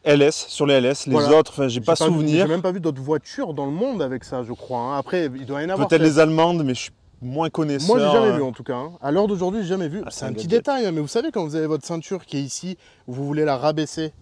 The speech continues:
Speaker 2: eh ben, regardez, j'appuie sur le bouton. Et hop, ils ont mis un moteur électrique juste pour ça. Le truc que tu vas te servir peut-être une fois par an, deux fois par an maximum. Ben, ils ont mis un moteur électrique.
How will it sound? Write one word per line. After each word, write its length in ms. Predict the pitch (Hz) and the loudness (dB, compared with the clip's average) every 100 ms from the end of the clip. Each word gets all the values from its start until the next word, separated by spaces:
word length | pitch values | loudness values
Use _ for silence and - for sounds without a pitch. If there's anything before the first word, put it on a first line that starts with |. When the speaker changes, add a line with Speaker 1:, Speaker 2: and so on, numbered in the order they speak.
| - | -14
Speaker 2:
eh 80 | |
ben, 140 | 117 117 | -8 -8
regardez, 440 | 120 139 127 104 107 | -6 -8 -10 -14 -14
j'appuie 300 | 104 104 165 | -14 -12 -12
sur 140 | - | -12
le 60 | 131 | -12
bouton. 360 | 113 113 156 - _ _ _ _ _ _ _ _ _ _ _ _ _ _ | -12 -12 -16 -18 _ _ _ _ _ _ _ _ _ _ _ _ _ _
Et 140 | 127 160 | -4 -2
hop, 100 | 220 _ _ _ _ _ - | -2 _ _ _ _ _ -14
ils 160 | 135 156 | -8 -6
ont 80 | |
mis 140 | 180 202 | -4 -6
un 80 | 123 | -6
moteur 400 | 151 180 208 180 | -6 -4 -4 -4
électrique 560 | 151 - 180 - - - | -8 -10 -14 -14 -18 -18
juste 560 | 120 120 190 - - _ | -14 -12 -12 -12 -18 _
pour 180 | 156 - | -10 -8
ça. 180 | 135 123 | -8 -6
Le 140 | 135 | -6
truc 200 | - 233 | -8 -10
que 80 | - | -10
tu 120 | 131 | -8
vas 80 | 143 | -8
te 60 | - | -6
servir 280 | 156 160 | -8 -8
peut-être 420 | 196 120 151 175 _ _ | -8 -10 -8 -10 _ _
une 240 | 139 156 147 | -6 -4 -6
fois 300 | - 143 151 | -2 0 2
par 280 | 170 160 | -2 -4
an, 300 | 135 139 139 | -4 -4 -4
deux 320 | 139 101 156 156 | -10 -6 -4 -2
fois 280 | - 170 | -2 -2
par 200 | 160 175 | 0 0
an 80 | 170 | 0
maximum. 560 | 170 160 - 190 151 147 | -2 -4 -4 -4 -2 -2
Ben, 80 | 160 | -2
ils 120 | 240 | -4
ont 20 | |
mis 80 | 254 | -4
un 40 | |
moteur 200 | 220 185 | -4 -2
électrique. 440 | 165 139 - 107 | -4 -4 -10 -16